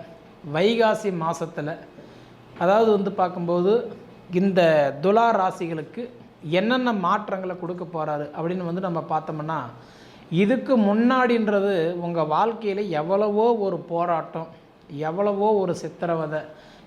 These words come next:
எவ்வளவோ ஒரு கஷ்டங்கள், இது எல்லாமே கொடுத்துக்கிட்டு இருந்தது என்னமோ கண்டிப்பா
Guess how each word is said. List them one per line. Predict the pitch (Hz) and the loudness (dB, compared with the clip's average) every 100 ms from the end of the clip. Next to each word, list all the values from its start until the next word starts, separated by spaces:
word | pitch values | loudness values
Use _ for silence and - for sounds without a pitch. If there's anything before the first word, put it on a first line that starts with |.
| - | -4
எவ்வளவோ | 151 185 208 208 220 | -2 2 2 4 4
ஒரு | 220 180 - | 4 0 -2
கஷ்டங்கள், | 165 151 - 170 165 170 - - | -6 -6 -4 -2 -2 -4 -8 -8
இது | 160 160 | -4 -2
எல்லாமே | 160 165 196 202 | -2 2 2 2
கொடுத்துக்கிட்டு | 226 190 180 180 175 165 | -2 -4 -4 -2 -4 -4
இருந்தது | 170 165 | -4 -2
என்னமோ | 151 151 160 160 156 127 101 | -2 -4 -4 -2 -4 -6 -8
கண்டிப்பா | 143 147 156 160 | -6 -4 -4 -2